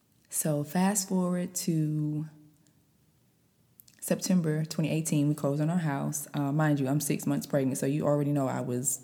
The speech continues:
frustrated, I was stressed, I was tired, I was irritated. But twenty eighteen,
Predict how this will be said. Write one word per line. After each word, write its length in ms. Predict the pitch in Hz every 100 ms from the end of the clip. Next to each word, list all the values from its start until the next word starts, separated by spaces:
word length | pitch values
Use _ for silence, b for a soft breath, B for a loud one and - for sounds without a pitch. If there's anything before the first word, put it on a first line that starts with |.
| - _ _ _ _ B B B B -
frustrated, 640 | 156 151 - 147 143 147
I 120 | 143
was 260 | 135 120 131
stressed, 640 | - - 156 143 147 -
I 120 | 127
was 180 | 117 -
tired, 580 | - 151 143 139 139 147
I 160 | 135 131
was 320 | 127 120 -
irritated. 760 | 147 147 143 139 135 139 156 B B B B B B B B B B B _ -
But 720 | 165 165 156 156 - - -
twenty 500 | - 202 214 220 220 -
eighteen, 1000 | 165 - - 180 165 156 147 147 156